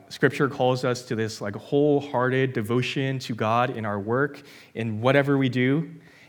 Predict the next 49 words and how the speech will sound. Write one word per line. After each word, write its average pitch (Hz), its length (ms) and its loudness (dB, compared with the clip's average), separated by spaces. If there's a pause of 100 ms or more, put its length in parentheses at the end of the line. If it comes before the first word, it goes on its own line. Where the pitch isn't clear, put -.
And, 107 520 -4
uh, 107 280 -4 (220)
that 120 160 2
verse 123 180 0
teaches 135 340 -2
us 135 160 0
that 117 140 -2
there's 120 200 0
this 117 180 -6
way 123 480 2
in 117 140 -4
which 120 220 -4
we 120 260 -2
as 113 220 -2
believers 120 680 0 (280)
are 113 140 2
called 131 300 0
to 123 120 -4
work 113 420 0 (480)
as 123 340 0
for 127 240 -2
the 123 80 -2
Lord 117 380 2
and 113 180 -6
not 113 240 -4
for 117 120 -6
men, 98 300 -8 (680)
right? 107 120 -4
And 117 160 -4
just, 143 160 -4
like, 139 140 0
think 156 200 0
about 160 260 4
that, 131 320 4 (640)
what 135 180 -4
Paul 147 220 4
is 139 120 0
saying 131 340 0
there 104 220 0
for 107 200 -6
a 104 40 -4
second. 107 520 -6 (400)
Um, 107 200 -4
I 110 60 -2
know 135 140 4
it's 156 140 2
a 147 80 2
familiar 123 420 -2
verse, 110 480 -4